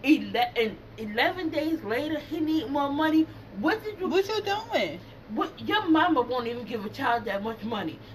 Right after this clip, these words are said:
Speaker 1: Like,
Speaker 2: No, what are you doing?
Speaker 1: and,
Speaker 2: What
Speaker 1: and
Speaker 2: you
Speaker 1: so
Speaker 2: in jail? Where you going?
Speaker 1: What, what is, what is that two hundred dollars? I'm talking some for phone batteries.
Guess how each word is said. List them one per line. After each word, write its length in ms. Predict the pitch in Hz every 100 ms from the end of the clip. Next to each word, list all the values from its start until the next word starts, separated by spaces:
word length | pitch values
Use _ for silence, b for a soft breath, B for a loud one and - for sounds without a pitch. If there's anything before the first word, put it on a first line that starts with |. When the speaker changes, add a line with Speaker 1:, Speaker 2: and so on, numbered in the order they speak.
| 247
Speaker 1:
Like, 100 | 247
Speaker 2:
No, 140 | 349
what 240 | 330 403
are 20 | 415
you 160 | 392
doing? 120 | 359 370
Speaker 1:
and, 140 | 339 285
Speaker 2:
What 80 | 277
Speaker 1:
and 120 | 285
Speaker 2:
you 60 |
Speaker 1:
so 80 | - 415
Speaker 2:
in 60 | 339
jail? 400 | 403 480 440 277
Where 140 | 415 466
you 120 | 466 480 494
going? 180 | 330 214 - - 202
Speaker 1:
What, 200 | 381 - 240
what 160 | 370
is, 160 | 453 415
what 140 | 320
is 80 | 403 392
that 120 | 320
two 140 | 359
hundred 220 | 359 320 320
dollars? 300 | 294 302 311
I'm 80 | 302
talking 180 | 359
some 240 | 320 277 240 B B
for 160 | - -
phone 380 | - 311 302 233
batteries. 400 | 247 202 165